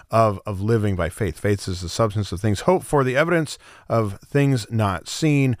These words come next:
and we are called to live by faith, and we have examples of the faith. A third implication is, uh, of the book of Genesis and all that we have seen in talking about God's character is this, that,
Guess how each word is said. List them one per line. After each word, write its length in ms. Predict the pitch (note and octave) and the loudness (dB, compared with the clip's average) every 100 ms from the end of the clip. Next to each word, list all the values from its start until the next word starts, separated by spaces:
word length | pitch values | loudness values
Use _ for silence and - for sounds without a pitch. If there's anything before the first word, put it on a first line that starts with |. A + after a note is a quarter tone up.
| - - _ | -8 -20 _
and 160 | G#2+ | 0
we 180 | G2+ B2+ | 2 2
are 140 | F#2+ G2+ | 0 -4
called 580 | - - B2+ A#2 G#2+ - | -4 2 4 4 0 -6
to 140 | A2+ | -6
live 520 | F#2+ A#2 C3+ A2+ F#2 | -2 2 2 2 -2
by 460 | - G#2+ F#2+ G2 F#2 | -8 -2 -2 0 -4
faith, 480 | - - F2 G#2+ - - | -10 -6 -2 -2 -6 -10
and 500 | F#2+ F#2 F2 F2+ - | -6 -4 -4 -6 -8
we 100 | G2 | -6
have 240 | F2 F2 F#2 | -4 -2 -2
examples 720 | F#2 G2+ A2+ G2 F2+ E2+ - - - - - | -2 0 0 0 -2 -4 -10 -18 -20 -14 -2
of 340 | F#2 F2 - | 0 0 -4
the 80 | - | -10
faith. 380 | - F2+ C#2+ - - - - | -4 -2 -4 -8 -20 -20 -4
A 120 | - | -2
third 300 | G#2+ F#3 F3+ | 2 4 4
implication 840 | F3+ D#3 C#3+ - C3+ B2 A#2+ A2+ G#2 _ _ - _ - | 2 -2 -4 0 0 2 0 -2 -4 _ _ -20 _ 0
is, 520 | A#2 A2 G#2 G2+ - | 4 4 2 0 -6
uh, 460 | - G#2+ G#2+ F2+ - | -8 -4 -2 -4 -6
of 220 | - A#2+ | -2 0
the 100 | G#2 | 2
book 320 | G2 A#2 A2+ - | 2 4 2 -2
of 340 | - G2 F#2 - | -4 -4 -4 -4
Genesis 680 | A#2 C#3+ C3 - A#2+ G#2+ - | 2 2 2 0 -2 -2 -6
and 200 | G#2+ G2 | -4 -4
all 260 | - A2 A2 | 0 2 2
that 140 | F2+ | 0
we 140 | G2+ | -2
have 200 | G2 F#2+ | -2 -4
seen 400 | - - A2 A2 | -6 -2 0 0
in 380 | F#2+ G#2 F#2 F2 | -2 -4 -4 -6
talking 360 | - G#2 G2+ G2 | -2 0 0 -4
about 260 | F#2 D#2+ G2+ | -2 -2 0
God's 260 | E2+ E2 | -2 -2
character 500 | - C#3 C3 A#2+ A#2 | -2 0 0 0 -4
is 220 | E2 F#2+ | -2 -4
this, 220 | - A#2 - | -2 -2 -2
that, 200 | G2 | -6